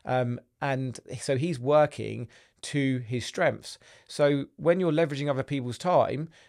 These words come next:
when you're that Swiss Army knife, you need to think, "What am I good at?" And one thing I'd advise any business owner to get good at is sales.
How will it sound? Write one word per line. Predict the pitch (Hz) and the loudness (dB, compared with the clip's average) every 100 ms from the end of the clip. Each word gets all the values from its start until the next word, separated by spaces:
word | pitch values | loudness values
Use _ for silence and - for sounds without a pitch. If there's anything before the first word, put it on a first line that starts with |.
| _ - | _ -6
when | 135 160 | -2 0
you're | 160 | 2
that | 147 - | 0 0
Swiss | 147 - | -4 0
Army | 185 160 | 0 0
knife, | 113 113 117 | -2 -4 -4
you | 139 | -6
need | 139 | -6
to | - | -6
think, | 131 139 | -4 -2
"What | 165 | 0
am | 135 | -2
I | |
good | 123 143 | -2 -2
at?" | - - - - | -4 -8 -12 -8
And | 127 | -4
one | 139 156 | -2 -2
thing | 139 123 | -2 -2
I'd | 117 | -2
advise | 110 120 117 - | -2 -2 -2 -4
any | 151 135 | -6 -4
business | 120 135 127 117 | -2 -4 -4 -4
owner | 117 | -6
to | 107 120 | -6 -8
get | 110 | -6
good | 131 | -4
at | 113 - | -4 -6
is | - | -6
sales. | 110 110 120 120 | -4 -2 -4 -6